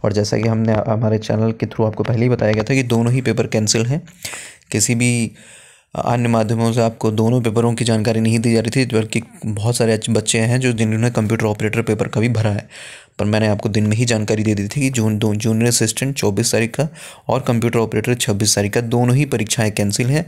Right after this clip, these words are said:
और ये भी जानकारी दे दी थी कि दोनों ही परीक्षाएं जनवरी में ही होंगी। कई सारे लो-, अन्य लोगों ने आप लोगों को फरवरी भी बताया होगा कि फरवरी में होगी, मार्च में होगी।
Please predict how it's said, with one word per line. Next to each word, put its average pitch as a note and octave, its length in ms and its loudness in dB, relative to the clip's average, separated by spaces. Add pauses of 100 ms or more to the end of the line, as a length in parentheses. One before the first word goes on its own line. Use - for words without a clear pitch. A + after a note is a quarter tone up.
(340)
और G#2 100 0
ये G#2+ 200 2
भी C3 120 2
जानकारी A#2+ 380 0
दे A2+ 120 2
दी A2 140 0
थी C3+ 140 -4
कि C3+ 100 -2
दोनों A2 340 2
ही C#3 120 2
परीक्षाएं B2+ 440 0
जनवरी A2 360 2
में A2 140 2
ही A#2+ 180 0
होंगी। G#2+ 520 0 (960)
कई A2 100 0
सारे A#2 220 0
लो-, A#2 180 0
अन्य A#2 180 2
लोगों A2+ 280 2
ने A2+ 80 2
आप A2 180 0
लोगों A2+ 200 2
को A2 100 -2
फरवरी G#2+ 400 0
भी A#2+ 100 2
बताया A2+ 320 2
होगा A2+ 240 0
कि B2 120 -2
फरवरी A2+ 340 0
में A2 80 2
होगी, A2 240 2
मार्च A2 340 0
में A2 80 0
होगी। G#2+ 260 -4